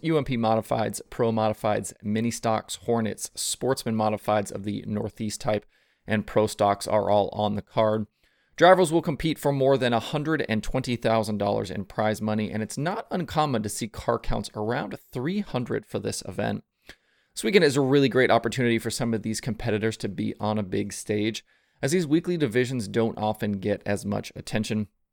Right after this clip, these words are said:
This weekend won't lack for star power, though, as the late model divisions often attract names like Ross Bales, Kyle Bronson, and others.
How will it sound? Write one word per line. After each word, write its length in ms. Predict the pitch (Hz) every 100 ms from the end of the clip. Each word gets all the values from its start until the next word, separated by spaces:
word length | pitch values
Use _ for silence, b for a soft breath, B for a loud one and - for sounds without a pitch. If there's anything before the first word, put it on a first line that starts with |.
| _ _ _ _
This 180 | 135 139
weekend 380 | 147 151 127 113
won't 260 | 123 127
lack 240 | 113 117 -
for 140 | 120
star 300 | - 110 107
power, 280 | - 127 135
though, 200 | 139 143
as 220 | 107 104
the 120 | 117
late 300 | 110 113 170
model 180 | 180 156
divisions 500 | 117 104 110 107 107 -
often 340 | 113 117 113
attract 440 | 104 - 107 104
names 280 | 110 107 101
like 200 | 107 -
Ross 240 | 104 104 -
Bales, 480 | - 110 104 104
Kyle 260 | - - 110
Bronson, 500 | - 104 104 - 104
and 220 | - 101
others. 400 | 110 110 110 107